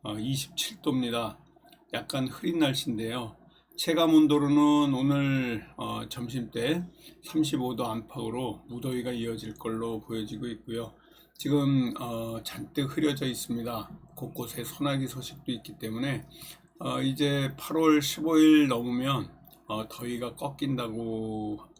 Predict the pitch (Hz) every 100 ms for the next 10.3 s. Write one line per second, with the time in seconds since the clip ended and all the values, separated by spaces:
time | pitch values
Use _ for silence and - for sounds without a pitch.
0 | _ _ - 120 113 110 117 113 110 107
1 | - 131 135 117 110 104 135 180 180 -
2 | - - _ - 131 131 123 107 - -
3 | 123 117 127 113 104 - - 117 123 165
4 | 180 - - - 127 - 143 147 - _
5 | - - 107 101 101 98 - - 110 117
6 | 123 120 110 123 135 139 139 _ _ -
7 | 135 131 127 113 113 110 120 120 139 110
8 | 120 110 107 104 - - 104 104 107 120
9 | 120 110 - 113 110 - - 113 110 107
10 | 104 107 104